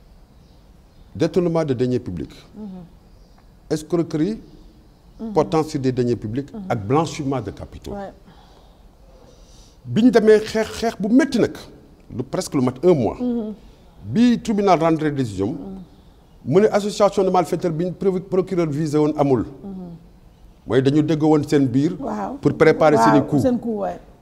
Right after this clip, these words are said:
Speaker 1: Mu ne kooku dama koy daaneel taxawul. Mu ne détournement de deniers publics.
Speaker 2: Mhm.
Speaker 1: Amul.
Speaker 2: Mhm.
Speaker 1: Taxawul.
Speaker 2: Mu ne, mu écarté ko.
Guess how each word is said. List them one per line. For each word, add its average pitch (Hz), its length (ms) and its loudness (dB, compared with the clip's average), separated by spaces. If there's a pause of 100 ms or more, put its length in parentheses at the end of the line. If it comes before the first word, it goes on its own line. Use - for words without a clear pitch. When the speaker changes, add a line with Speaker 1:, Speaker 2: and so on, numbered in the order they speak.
(240)
Speaker 1:
Mu 120 140 2
ne 165 200 4 (580)
kooku 170 200 2
dama 151 160 2
koy 147 120 2
daaneel 139 240 6
taxawul. 127 300 0 (720)
Mu 151 160 4
ne 208 100 8
détournement 208 540 4
de 185 80 4
deniers 185 280 2
publics. 170 360 -6 (720)
Speaker 2:
Mhm. 202 80 -12 (640)
Speaker 1:
Amul. 170 320 6 (320)
Speaker 2:
Mhm. 208 300 -8 (2000)
Speaker 1:
Taxawul. 165 380 4 (320)
Speaker 2:
Mu 226 100 -8
ne, 233 100 -10
mu 240 140 -6
écarté 214 300 -6
ko. 156 120 -14